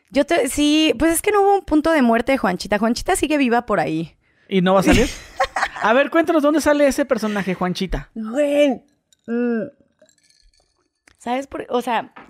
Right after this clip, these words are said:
Speaker 1: yo le tengo mucho cariño a Juanchita, aunque parezca que no en los videos y eso, porque se supone que somos como las hermanas que se odian.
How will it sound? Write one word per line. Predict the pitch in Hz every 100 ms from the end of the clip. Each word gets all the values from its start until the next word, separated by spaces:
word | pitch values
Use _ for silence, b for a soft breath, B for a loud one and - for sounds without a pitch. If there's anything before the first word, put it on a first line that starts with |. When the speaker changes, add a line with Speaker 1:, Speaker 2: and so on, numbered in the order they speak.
| 202
Speaker 1:
yo | 220
le |
tengo | 240 294
mucho | 285 302
cariño | - 220 202
a | 220
Juanchita, | 208 190 190 196
aunque | 214
parezca | 190 185 - 220
que | 185
no | 175
en |
los | 185 185
videos | 175 165
y | 190
eso, | 185
porque | 185 175 160 - _
se | - - 185
supone | 175 180
que | 185
somos | 196 190
como | 190
las | 170 175
hermanas | 165 165 185
que | 170
se | 156
odian. | 156 156 147